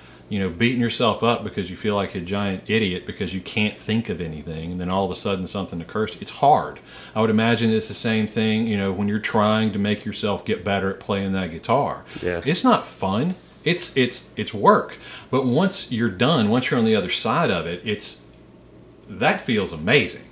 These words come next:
Speaker 1: That
Speaker 2: Yeah.
Speaker 1: feels, like, perfect. And
Speaker 2: Yeah,
Speaker 1: I
Speaker 2: sport,
Speaker 1: think
Speaker 2: sport
Speaker 1: so
Speaker 2: analogy, it's, it's all those practices you put in, you know, it's, it's
Speaker 1: Sure.
Speaker 2: all those flag
Speaker 1: It, it
Speaker 2: poles you
Speaker 1: really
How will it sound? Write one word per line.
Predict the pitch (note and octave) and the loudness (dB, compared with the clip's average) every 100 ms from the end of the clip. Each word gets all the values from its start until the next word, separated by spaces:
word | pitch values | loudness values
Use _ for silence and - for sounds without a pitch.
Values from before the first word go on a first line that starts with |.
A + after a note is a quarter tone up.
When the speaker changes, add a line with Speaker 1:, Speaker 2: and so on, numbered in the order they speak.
| - | -4
Speaker 1:
That | A#2+ | 0
Speaker 2:
Yeah. | A#2 | 2
Speaker 1:
feels, | - B2+ G2+ F2 - - A#2 | 2 2 2 -2 -10 -10 -4
like, | G#2 - - - - - - - - - | -4 -6 -16 -20 -20 -20 -20 -20 -20 0
perfect. | - - - - - - - - - | 2 2 -4 -18 -20 -18 -18 -14 0
And | C3 B2 A2+ | 4 4 6
Speaker 2:
Yeah, | A#2 G#2 | 4 4
Speaker 1:
I | |
Speaker 2:
sport, | - A#2 A#2 | 4 6 8
Speaker 1:
think | G#2+ | 6
Speaker 2:
sport | - - C3 C3 | 4 8 10 10
Speaker 1:
so | |
Speaker 2:
analogy, | A2+ G#2+ G#2+ G2+ G#2 | 10 8 8 8 8
it's, | G2 | 8
it's | - G#2+ - | 4 4 8
all | G#2+ | 8
those | G#2+ G#2 | 10 6
practices | - A2+ C3 - G2 F2 | 6 4 4 2 0 0
you | F#2 | 0
put | G#2 F#2+ | 2 4
in, | F#2 F#2 | 4 4
you | F#2+ | 4
know, | G2 G2 | 6 6
it's, | G#2+ | 8
it's | - - | 6 6
Speaker 1:
Sure. | A#2+ | 8
Speaker 2:
all | A2+ | 8
those | A2+ G#2+ | 8 6
flag | - A2+ G#3 | 6 6 8
Speaker 1:
It, | |
it | G#3+ | 8
Speaker 2:
poles | G#3+ G3+ G3+ | 10 8 8
you | |
Speaker 1:
really | B3+ G#3+ | 8 8